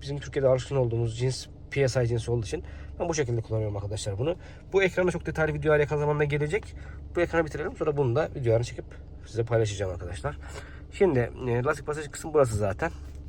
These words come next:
Sürüş bilgisi kısmına geliyorum arkadaşlar. Burada da yine ortalama hızı, geçen zamanı ve, e, seyir mesafesini bize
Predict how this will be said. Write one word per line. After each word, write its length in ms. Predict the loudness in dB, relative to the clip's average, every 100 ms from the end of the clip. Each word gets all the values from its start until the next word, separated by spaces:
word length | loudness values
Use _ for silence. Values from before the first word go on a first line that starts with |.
| -14 -14 -16
Sürüş 420 | -12 -4 -4 -2
bilgisi 280 | -4 -4 -6
kısmına 280 | -6 0 2
geliyorum 260 | 4 4 2
arkadaşlar. 440 | 0 -4 -4 -4
Burada 260 | -2 0 2
da 100 | 4
yine 140 | 4
ortalama 460 | 4 4 4 4 4
hızı, 300 | 0 -2 -6 -10 -12 -12 -8
geçen 360 | 0 2 4 4
zamanı 440 | 6 6 6 4
ve, 100 | 4
e, 440 | 2 0 -6 -4 -2
seyir 200 | 2 2
mesafesini 600 | 4 2 0 -2 -2 0
bize 240 | 0 -2